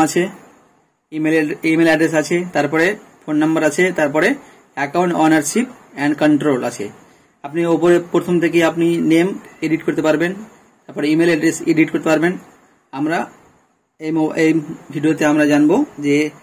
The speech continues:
Facebook account কী করে delete হয়। তাই আপনাকে নিচে যেটা account ownership and control আছে option, সেটাকে click করবেন, এডিটে click করবেন।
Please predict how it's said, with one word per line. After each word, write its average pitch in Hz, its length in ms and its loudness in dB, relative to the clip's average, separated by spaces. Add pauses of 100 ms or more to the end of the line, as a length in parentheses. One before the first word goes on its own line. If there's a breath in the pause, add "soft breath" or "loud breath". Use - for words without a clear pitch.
(1700)
Facebook 156 320 -4
account 156 260 0
কী 170 100 2
করে 160 180 2
delete 147 240 4
হয়। 107 140 -6 (280)
তাই 143 180 -2
আপনাকে 151 260 0 (100)
নিচে 160 280 2
যেটা 156 160 4 (100)
account 156 220 0 (100)
ownership 156 360 0 (100)
and 147 120 4 (380 loud breath)
control 160 400 2
আছে 135 180 -4
option, 156 220 -4 (320)
সেটাকে 139 280 -4 (200)
click 120 260 -8
করবেন, 110 240 -6 (440)
এডিটে 143 320 -4
click 131 240 -6
করবেন। 107 240 -10